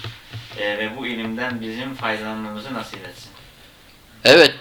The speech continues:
Speaker 2: ben de diyorum sana, güzel dua yaptın benim için. Amin, Allah razı olsun. Ben de diyorum benim ilimimi arttırsın,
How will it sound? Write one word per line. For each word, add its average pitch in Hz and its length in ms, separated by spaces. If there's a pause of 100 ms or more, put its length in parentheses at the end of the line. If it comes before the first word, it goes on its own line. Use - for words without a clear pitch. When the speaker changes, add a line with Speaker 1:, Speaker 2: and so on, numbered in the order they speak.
Speaker 2:
ben 185 200
de 180 140
diyorum 190 320
sana, 160 340
güzel 165 420
dua 123 180
yaptın 110 360
benim 107 160
için. 113 180
Amin, 139 340
Allah 139 340
razı 135 220
olsun. 117 500
Ben 165 200
de 175 140
diyorum 175 280
benim 175 240
ilimimi 175 500
arttırsın, 160 800